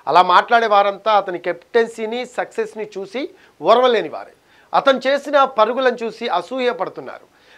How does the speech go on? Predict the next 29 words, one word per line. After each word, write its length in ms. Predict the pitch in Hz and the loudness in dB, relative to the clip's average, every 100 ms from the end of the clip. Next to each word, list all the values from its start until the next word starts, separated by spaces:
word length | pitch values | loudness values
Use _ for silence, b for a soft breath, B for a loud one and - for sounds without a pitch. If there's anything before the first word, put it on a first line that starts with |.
| b | b
నా 100 | 202 | 4
కెరీర్లో 460 | 226 240 302 311 285 | 6 4 4 4 4
కూడా 200 | 277 269 | 6 2
నేను 220 | 247 233 | 2 0
ఇలాంటి 300 | 220 214 196 | 0 0 -2
విమర్శలు 440 | 190 208 220 208 | -6 -6 -6 -6
ఎదుర్కొన్నాను" 500 | 170 165 165 139 104 - | -6 -8 -10 -10 -12 -8
అని 280 | 165 208 208 b b - | -4 -2 -4 b b -6
బ్రియాన్ 380 | 180 254 247 190 | 2 4 2 2
లారా 260 | 190 190 | 2 2
సమాధానం 520 | 180 170 175 160 135 120 | -2 -4 -6 -8 -12 -14
ఇచ్చాడు. 280 | - - - | -20 -20 -6
అలాగే 400 | 165 226 277 294 B B | 0 2 0 -4 B B
సచిన్ 320 | - 247 294 269 | -4 -2 -2 -2
టెండూల్కర్ 420 | 277 269 262 247 | -2 -2 -4 -4
వంద 220 | 226 233 | -4 -6
సెంచరీల 580 | 254 247 233 233 233 214 | -8 -10 -10 -8 -4 -4
రికార్డును 400 | 180 214 208 185 | -4 -2 -2 -2
బద్దలు 300 | 165 175 214 | -4 -2 -4
కొట్టడం 360 | 208 185 180 165 | -6 -6 -8 -6
అసాధ్యమని, 600 | 139 208 226 233 220 214 214 B B - | -4 0 0 0 -4 -4 -8 B B 0
విరాట్ 300 | 175 262 262 | 6 6 8
కోహ్లీ 260 | 262 262 | 4 4
వల్ల 220 | 254 247 240 | 2 0 0
కూడా 240 | 240 233 | 2 4
అది 180 | 220 185 | 4 0
కాదని 520 | - 196 220 220 214 | 0 4 4 2 -2
లారా 240 | 175 185 | 0 0
అభిప్రాయపడ్డాడు. 640 | 175 156 175 143 123 - | 0 -4 -6 -8 -10 -16